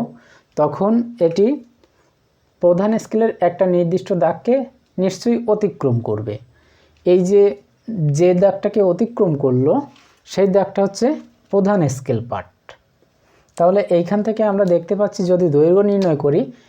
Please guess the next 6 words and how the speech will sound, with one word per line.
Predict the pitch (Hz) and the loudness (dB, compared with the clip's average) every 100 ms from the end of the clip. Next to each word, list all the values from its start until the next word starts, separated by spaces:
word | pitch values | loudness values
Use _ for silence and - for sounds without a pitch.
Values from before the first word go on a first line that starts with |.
| _ _ 151 | _ _ -4
তাহলে | 143 180 196 175 | 0 2 0 0
প্রধান | 160 165 196 190 | 0 0 -2 -4
স্কেল | - 214 208 | -4 -4 0
পার্ট | 180 175 - | -2 -2 -4
হবে | 202 269 330 - _ _ _ _ _ _ _ _ _ _ _ _ _ - _ 190 175 | 0 0 -2 -12 _ _ _ _ _ _ _ _ _ _ _ _ _ -20 _ -2 0
আট, | 123 | 0